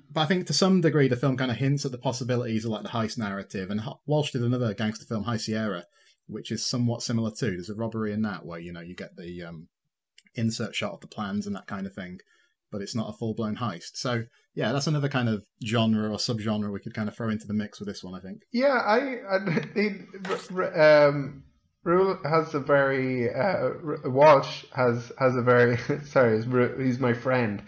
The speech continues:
Speaker 2: Um, <laughs> uh, he, he has, <laughs> has a very efficient way of, of, of telling a story.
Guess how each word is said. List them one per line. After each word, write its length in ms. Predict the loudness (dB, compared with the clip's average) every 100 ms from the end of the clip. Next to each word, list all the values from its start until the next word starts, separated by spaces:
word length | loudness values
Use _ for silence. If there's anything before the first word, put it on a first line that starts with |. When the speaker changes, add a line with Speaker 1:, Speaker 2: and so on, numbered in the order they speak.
| -18 -8 4
Speaker 2:
Um, 460 | 6 8 6 2
<laughs> 20 | 2
uh, 1300 | 4 8 10 10 8 4 -4 -8 -8 4 8 10 8 2
he, 560 | 4 6 6 2 -4 -12 _ -20 _ _ _
he 580 | -4 -2 -2 -4 -6 -12 -4
has, 240 | 0 2 2
<laughs> 120 | 2
has 180 | 4 6
a 80 |
very 300 | 8 8 8
efficient 920 | 6 6 2 2 2 0 -2 -6 -10 -12 -18 -20 -20 _
way 280 | 6 8 10
of, 200 | 10 8 0 4
of, 340 | 4 4 -2 -2
of 180 | -2 0
telling 380 | 2 4 4 -2
a 60 |
story. 760 | -4 0 4 4 2 -2 -8 -14